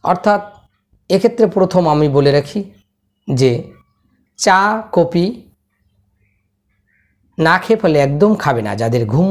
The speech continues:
না হয় বা ঘুম কম হয়, এবং কায়িক পরিশ্রম করতে হবে।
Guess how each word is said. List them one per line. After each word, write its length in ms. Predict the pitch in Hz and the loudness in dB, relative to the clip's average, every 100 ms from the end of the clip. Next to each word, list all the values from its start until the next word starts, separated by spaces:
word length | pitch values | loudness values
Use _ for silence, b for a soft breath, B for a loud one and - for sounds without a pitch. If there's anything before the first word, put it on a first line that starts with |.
| 185 | 0
না 140 | 135 110 | 0 -2
হয় 320 | - 90 82 - _ _ _ _ _ - _ _ | -4 -10 -10 -18 _ _ _ _ _ -20 _ _
বা 100 | 139 123 | 0 0
ঘুম 240 | 101 175 160 | 0 0 0
কম 240 | - 135 | 0 0
হয়, 300 | 135 98 80 - - _ _ _ _ _ 988 988 _ _ _ _ _ _ _ _ _ - | 0 -6 -10 -12 -18 _ _ _ _ _ _ _ _ _ _ _ _ _ _ _ _ -4
এবং 240 | 147 147 131 120 - | 0 2 0 -4 0
কায়িক 240 | 220 247 254 | 0 0 0
পরিশ্রম 360 | 185 175 185 139 | 0 0 -2 -2
করতে 260 | - - - | -6 -14 -12
হবে। 220 | - | -10